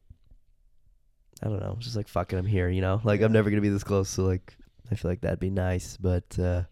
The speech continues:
Speaker 1: yeah, man, I don't know. What, what, what do you think is, like, the hardest part about you leaving to S D?
Speaker 2: Uh, I think the money. <laughs> No, just kidding.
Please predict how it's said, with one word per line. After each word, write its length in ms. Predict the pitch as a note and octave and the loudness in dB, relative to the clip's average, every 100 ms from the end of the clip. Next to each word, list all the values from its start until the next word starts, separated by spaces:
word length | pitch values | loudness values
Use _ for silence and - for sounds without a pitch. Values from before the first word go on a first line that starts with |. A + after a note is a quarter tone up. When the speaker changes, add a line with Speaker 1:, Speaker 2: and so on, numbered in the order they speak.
| - - - - - - - - - _ | -16 -20 -20 -20 -20 -20 -20 -20 -20 _
Speaker 1:
yeah, 140 | - A2 | 2 4
man, 120 | G2+ | 6
I 60 | G#2 | 4
don't 80 | G#2+ | 6
know. 160 | G#2 G2 - | 4 2 0
What, 200 | G2+ G#2 | 4 6
what, 220 | G2+ B2 A#2+ | 4 4 4
what 60 | |
do 20 | |
you 80 | C3 | 4
think 140 | C#3 B2+ | 4 2
is, 40 | |
like, 80 | A#2 | 2
the 80 | A2 | 4
hardest 280 | G#2+ G2 - | 4 2 0
part 240 | G2+ F2 | 0 2
about 220 | F#2+ F#2+ - - | 0 -2 -4 -6
you 300 | F2+ F#2 F#2 F#2 - | -2 -2 -2 -6 -8
leaving 560 | - G2+ G2 G2+ A2 A2+ - | -4 -2 0 -2 -4 -10 -6
to 80 | - | -4
S 180 | A2 - | -4 -2
D? 280 | G#2+ A2+ _ _ _ _ - - _ A2+ | -4 -4 _ _ _ _ -20 -20 _ -14
Speaker 2:
Uh, 160 | A#2 | -10
I 40 | A2+ | -10
think 160 | F#3+ G3+ | -10 -12
the 60 | |
money. 300 | A2 G#2 A#2+ | -10 -10 -10
<laughs> 40 | - | -14
No, 80 | A2 | -16
just 180 | - - | -12 -10
kidding. 420 | - E3 F#3+ F#3 | -4 -2 -2 -6